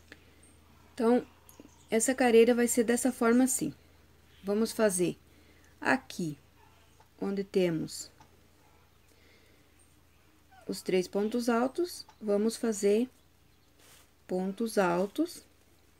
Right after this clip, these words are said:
em cima de pontos altos. E aqui onde temos as duas correntinhas, vamos fazer dois pontos altos dentro de cada espacinho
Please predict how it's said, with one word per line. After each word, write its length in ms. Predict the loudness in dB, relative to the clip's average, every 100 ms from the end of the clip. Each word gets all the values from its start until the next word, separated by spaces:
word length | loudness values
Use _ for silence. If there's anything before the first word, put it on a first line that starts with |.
| _ _ _ _ _ _ -10
em 140 | -8
cima 300 | -6 -4 -4
de 100 | -4
pontos 400 | -4 -4 -4 -2
altos. 400 | -2 -2 -12 -20 -20 -20 _ -20 _ _ _ _ _ _ _ _ _ _ _ _ _ -20 -20 -20 _ -20 _ _ _ -6
E 140 | 2
aqui 280 | 4 4 4
onde 160 | 4 6
temos 280 | 4 4 2
as 80 |
duas 200 | 2 0
correntinhas, 760 | 2 4 4 6 8 8 6 2 -4
vamos 300 | 0 2 2
fazer 440 | 0 2 2 2 -2 _
dois 360 | 0 4 4 2
pontos 500 | 2 2 2 0 2
altos 360 | 2 2 -4 0
dentro 340 | 2 2 0
de 100 | -2
cada 280 | 0 -2 -2
espacinho 640 | -2 -2 -2 0 2 0